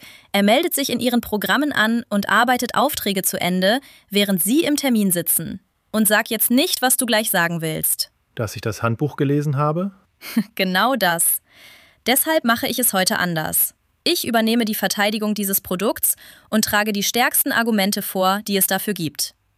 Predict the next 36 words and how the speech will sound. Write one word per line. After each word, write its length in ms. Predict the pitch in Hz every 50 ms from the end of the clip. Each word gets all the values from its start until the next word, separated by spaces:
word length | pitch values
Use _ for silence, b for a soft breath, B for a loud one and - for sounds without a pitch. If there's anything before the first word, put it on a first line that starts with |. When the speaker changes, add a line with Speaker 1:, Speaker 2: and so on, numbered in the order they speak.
| _
Speaker 1:
Jemand 320 | - 214 226 240 233 - 226
muss 180 | 277 302 -
es 140 | 269 - -
tun, 400 | - - 196 175 165 165 165 180 _ _ -
sonst 360 | - 196 208 233 277 - -
ist 160 | - 254 -
es 100 | 240 233
kein 200 | - - 214 220
Gespräch. 640 | 214 208 - - - 175 156 147 165 - - - _ _ _ _ _ _
Speaker 2:
Einverstanden. 760 | - 185 190 - 123 110 - - 104 101 98 - 107 98 90 - _ _ _ B B B B B B
Ich 160 | B 135 120 -
bringe 240 | 151 160 170 165
nur 140 | 147 143 135
eine 200 | 135 156 185 185
Sache 240 | 156 147 143 - 147
mit 180 | 123 120 117 110
ans 180 | 110 113 -
Feuer. 360 | - - 107 95 90 87 87 - _ _ _ _ _ _
Vierzehn 460 | - - 165 185 - - 175 156 131
Seiten 320 | 117 110 117 117 127 117
Dokumentation. 880 | 104 117 - - 117 110 107 - 113 113 - - 117 98 82 76 78 - _ _ _ _ _ _
Nicht 220 | 123 117 - - -
die 100 | 113 104
Ankündigung, 680 | 123 165 156 - 120 101 95 92 - 92 87 85 - - _ _ _ _ _ -
das 240 | - 101 - - -
Handbuch. 520 | 135 139 - - 98 87 - - - - _ _ _ _ _ B B B B B B B
Mal 180 | 131 131 131
sehen, 380 | 120 143 165 185 185 175 156 139
wie 140 | 180 180 127
weit 220 | 117 117 120 -
dein 120 | 120 120
Mandat 400 | 123 123 120 110 101 95 101 -
trägt. 480 | - - - 98 85 - - - - - _ _ _ _ _ -
Speaker 1:
Dann 240 | 233 233 254 294 277
eröffne 520 | - 277 - 196 196 - - 180 156 -
ich. 280 | 156 156 - - -